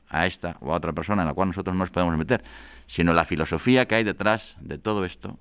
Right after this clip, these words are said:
y el porqué de este tipo, eh, de decisiones, ¿eh? Y esto es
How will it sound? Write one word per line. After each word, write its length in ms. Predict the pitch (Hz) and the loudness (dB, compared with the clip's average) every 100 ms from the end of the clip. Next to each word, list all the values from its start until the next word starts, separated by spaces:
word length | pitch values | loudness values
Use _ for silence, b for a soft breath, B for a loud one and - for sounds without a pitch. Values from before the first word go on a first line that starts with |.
| - | -8
y 120 | 82 | 0
el 120 | 80 | 0
porqué 540 | 73 78 71 - 120 87 - - - - - - | 0 -4 -4 0 0 0 -10 -20 -20 -20 -20 -16
de 100 | - | -6
este 200 | 78 87 | 0 0
tipo, 400 | 73 76 - 120 B B B B B | 0 -2 -2 -4 B B B B B
eh, 260 | - 60 50 - - - | -14 -12 -12 -14 -16 -8
de 240 | 73 90 | 2 4
decisiones, 720 | 80 - - - - - - - - 64 | 4 0 -10 -12 -16 -18 -20 -20 -14 -10
¿eh? 100 | 71 B B B B B | -10 B B B B B
Y 140 | - 82 | 0 2
esto 340 | 92 - 76 - - - - - - | 2 0 -4 -4 -14 -20 -20 -20 -2
es 380 | 85 85 - - | 2 2 0 -12